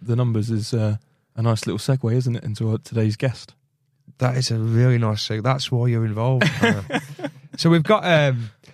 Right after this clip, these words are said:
Speaker 2: so I, I, I actually didn't know about this guy. So we've got Bobby Seagull
Speaker 1: Yeah.
Speaker 2: coming on,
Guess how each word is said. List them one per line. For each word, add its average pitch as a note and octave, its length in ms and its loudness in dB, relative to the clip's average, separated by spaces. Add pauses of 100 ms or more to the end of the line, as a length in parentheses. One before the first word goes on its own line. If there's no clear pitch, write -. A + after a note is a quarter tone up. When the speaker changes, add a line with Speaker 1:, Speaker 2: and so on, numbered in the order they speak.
Speaker 2:
so G3+ 120 2
I, G#3+ 320 4
I, A3 260 2 (100)
I G3+ 100 4
actually G3+ 180 -4
didn't F3 140 -2
know F3+ 120 4
about D#3+ 140 2
this B2 120 -6
guy. A#2 160 -2
So C#3 100 -4
we've C#3+ 80 0
got F3 260 0
Bobby D#3+ 360 0
Seagull C3+ 600 0 (540)
Speaker 1:
Yeah. A#2+ 200 2
Speaker 2:
coming C#3 260 0
on, G#2+ 220 -4